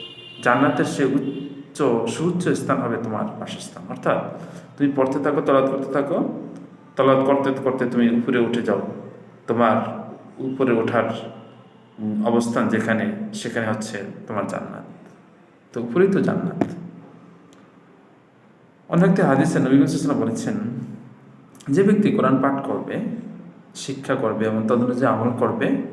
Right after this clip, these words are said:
তার পিতামাতার কিয়ামতের দিবসে একটি নূরের তাজ পরানো হবে, যার আলো হবে সূর্যের আলোর চাইতে উজ্জ্বল। তাদেরকে এমন দুটি অলংকার পরিধান করানো হবে, যা দুনিয়ার সকল বস্তুর চেয়ে অধিক মূল্যবান।"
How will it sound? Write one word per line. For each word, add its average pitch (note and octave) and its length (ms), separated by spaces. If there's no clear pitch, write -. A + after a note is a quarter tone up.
তার A#2+ 200
পিতামাতার F3+ 480
কিয়ামতের C3 380
দিবসে C3 320
একটি A2+ 220
নূরের B2+ 380
তাজ A2+ 240
পরানো G#2 220
হবে, G2 260
যার A#2 640
আলো B2 180
হবে G#2+ 380
সূর্যের E3+ 460
আলোর A#2 300
চাইতে G#2+ 400
উজ্জ্বল। - 340
তাদেরকে G3 440
এমন - 340
দুটি C#3+ 200
অলংকার C3+ 420
পরিধান A#2 280
করানো A#2 200
হবে, G2+ 360
যা A2+ 100
দুনিয়ার C3+ 340
সকল G#3 500
বস্তুর C3+ 380
চেয়ে A2+ 160
অধিক G#2 220
মূল্যবান।" - 360